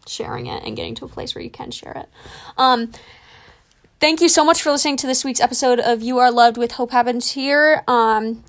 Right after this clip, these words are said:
if you're interested in sending in a submission or getting involved with the podcast, you can email H H S Hope Happens Here at gmail dot com,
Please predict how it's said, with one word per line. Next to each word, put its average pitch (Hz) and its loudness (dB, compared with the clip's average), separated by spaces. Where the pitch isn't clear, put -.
if 262 -4
you're 262 -4
interested 254 -2
in 240 -2
sending 233 -2
in 233 -2
a 233 -4
submission 220 -2
or 214 -2
getting 214 -2
involved 214 0
with 220 -12
the 220 -12
podcast, 226 2
you 208 -10
can 202 -6
email 226 4
H 233 0
H 214 0
S 220 4
Hope 233 0
Happens 226 0
Here 226 0
at 214 -4
gmail 220 -4
dot 214 0
com, 240 0